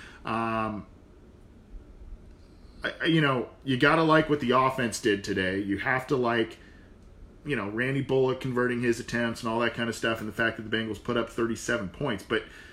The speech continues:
you cannot, the Ba-, the, the Bengals defense is basically averaging about thirty points per game that, that they're giving up in these first four weeks. That is not a sustainable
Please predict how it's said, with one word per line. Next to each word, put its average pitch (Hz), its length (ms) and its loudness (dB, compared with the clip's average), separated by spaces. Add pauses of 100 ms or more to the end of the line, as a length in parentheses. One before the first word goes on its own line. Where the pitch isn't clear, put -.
(640)
you 175 160 4
cannot, 151 720 2
the 123 80 0
Ba-, 143 300 0
the, 156 100 -6 (300)
the 160 80 4
Bengals 190 400 4
defense 165 340 0
is 131 120 -4
basically 139 520 2
averaging 117 380 2
about 107 260 0
thirty 117 220 2
points 113 560 -6 (240)
per 143 180 2
game 110 400 0
that, 104 160 -2
that 104 80 -12
they're 104 140 -4
giving 101 340 -2
up - 220 -8 (200)
in 110 120 -6
these 104 160 -8
first 104 240 -4
four 92 180 -4
weeks. 85 340 -6 (340)
That 156 180 6
is 143 80 0
not 151 180 4
a 147 60 4
sustainable 117 800 0